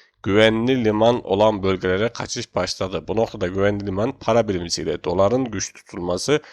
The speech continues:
eğer bir ürünse altın, gümüş vesaire. Bunu atlamayacağız arkadaşlar. Emtiaları bileceğiz, göreceğiz. Bir şekilde emtia sahibi olacağız. Bu tabii ki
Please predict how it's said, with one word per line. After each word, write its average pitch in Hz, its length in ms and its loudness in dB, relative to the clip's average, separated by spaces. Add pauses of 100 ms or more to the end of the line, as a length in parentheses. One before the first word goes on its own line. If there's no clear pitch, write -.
(300)
eğer 98 320 4
bir 113 140 2
ürünse 117 580 0 (240)
altın, 95 400 -2
gümüş 90 460 -8
vesaire. 80 520 -10 (580)
Bunu 110 320 -2
atlamayacağız 90 720 -4
arkadaşlar. 78 460 -6
Emtiaları 101 680 0
bileceğiz, 92 500 -4
göreceğiz. 95 560 -6
Bir 113 80 -4
şekilde 87 420 -6
emtia 98 320 -4
sahibi 101 640 -6
olacağız. 90 580 -2
Bu 92 160 -10
tabii 87 320 -6
ki - 180 -6